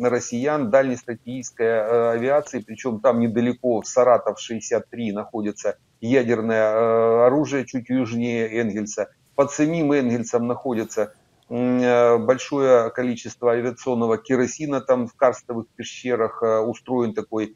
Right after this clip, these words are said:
э, склад горюч-, горюче-смазочных ми-, веществ, так называемых, ну, там, э,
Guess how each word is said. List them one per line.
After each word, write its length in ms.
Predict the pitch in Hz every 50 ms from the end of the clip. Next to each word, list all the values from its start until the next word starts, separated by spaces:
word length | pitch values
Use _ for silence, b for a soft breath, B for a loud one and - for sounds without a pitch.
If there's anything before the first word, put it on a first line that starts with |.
| _ _ _ _ _ _ -
э, 440 | 113 113 113 117 120 120 120 120 117
склад 400 | - - - 147 147 143 131 113
горюч-, 420 | 107 107 127 131 135 123 113 -
горюче-смазочных 1300 | - 123 117 147 151 147 147 127 - 147 - - 147 143 135 127 117 127 120 - - 131 127 123 - -
ми-, 140 | 135 139
веществ, 640 | 123 104 - 143 147 151 - - - 135 131 - -
так 160 | - 113 104
называемых, 640 | 120 120 113 117 123 120 117 113 113 117 120 117 113 -
ну, 120 | 127 123 120
там, 340 | - 131 123 123 123 120 120
э, 180 | 120 120 113